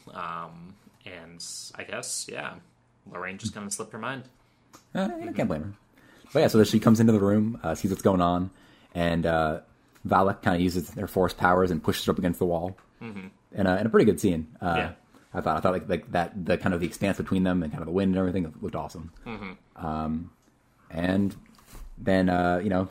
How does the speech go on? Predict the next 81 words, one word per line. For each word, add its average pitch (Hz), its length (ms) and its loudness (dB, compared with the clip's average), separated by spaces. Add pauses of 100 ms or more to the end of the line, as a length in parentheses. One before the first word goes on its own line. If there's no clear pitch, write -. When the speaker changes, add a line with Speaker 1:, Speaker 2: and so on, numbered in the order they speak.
(180)
Speaker 2:
Lorraine 104 200 4
has 92 100 2
to - 40 -2
come 95 140 4
in 95 60 4
with 92 120 0
panic, 98 280 2
and 90 80 -4
then 85 80 0
she 98 100 -2
realizes 82 380 0
that, 82 220 -2 (500)
or 82 60 -10
she 90 80 -8
kind 87 120 2
of 80 180 -6 (120)
decides 85 440 2
that 82 140 0
if - 80 -6
she 80 320 -4 (380)
says 117 300 6
the 110 60 6
name, 101 260 2
she 98 120 -4
has 87 140 0
power 82 240 -4
over 76 100 -10
the - 60 -16
demon. - 240 -12
That's 82 160 -10
kind 80 160 -4
of 76 100 -8 (340)
the 98 60 -2
lore 101 220 10
they 90 80 6
put 92 160 -2
into 80 100 -6
place, - 300 -14
is 80 60 -16
that 80 120 -8
once 95 220 -4
you 95 40 0
Speaker 1:
Mm-hmm. 95 100 2
Speaker 2:
know 98 40 4
the 92 100 0
name 90 200 0
of 80 60 -6
a 82 40 -10
demon, 80 360 -6
you 82 80 -8
have 76 100 -12
power - 260 -12
over - 140 -18
it. - 120 -20
And 104 80 -4
I 113 60 2
Speaker 1:
Mm-hmm. 123 140 2
Speaker 2:
believe 233 380 -2
that 104 140 2
they 92 100 -2
say 107 120 2
the 92 120 0
same 98 200 0
thing 92 220 -2
in, 85 260 -4
uh, 80 220 -10
the 87 80 -10
Insidious 87 360 -4
series 82 220 -12
as 85 100 -16
well. 98 160 -2
I 80 60 -8
think 98 140 -6
that 87 80 -8
they 85 80 -8
kind 85 160 -6
of - 60 -8
have 85 120 -4
that 82 140 -8
common 85 260 -8
thread, 78 300 -6